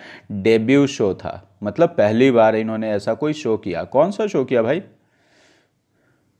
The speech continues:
इन्होंने पहला बार साथ में प्रेस कॉन्फ्रेंस को कंडक्ट किया। <clears throat> जरा सा इधर देखो,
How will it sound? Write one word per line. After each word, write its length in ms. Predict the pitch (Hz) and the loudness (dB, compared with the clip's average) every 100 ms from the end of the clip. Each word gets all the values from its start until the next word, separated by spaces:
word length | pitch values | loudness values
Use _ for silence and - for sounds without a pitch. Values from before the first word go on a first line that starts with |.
| _ _ _ _ _ _ _ _ _ _ _ - | _ _ _ _ _ _ _ _ _ _ _ -2
इन्होंने 280 | 139 156 175 | 2 4 4
पहला 360 | 135 127 151 | 4 4 4
बार 180 | 143 170 | 4 2
साथ 380 | 196 113 120 147 | 0 -4 -4 -6
में 160 | 156 | -10
प्रेस 240 | - 117 117 | -6 -6 -6
कॉन्फ्रेंस 460 | 113 110 131 123 | -10 -10 -8 -10
को 120 | - - | -8 -6
कंडक्ट 500 | - 107 101 104 - | -4 -2 -2 -4 -8
किया। 340 | 95 - 50 _ _ _ _ _ _ _ - | -14 -12 -14 _ _ _ _ _ _ _ -6
<clears throat> 100 | - - - - _ _ _ _ _ _ _ _ _ - _ _ - _ _ | -4 -4 -8 -20 _ _ _ _ _ _ _ _ _ -20 _ _ -20 _ _
जरा 180 | 104 127 | 2 2
सा 120 | 139 | 4
इधर 180 | 151 147 | 2 4
देखो, 380 | 143 147 160 - | 0 -2 -8 -14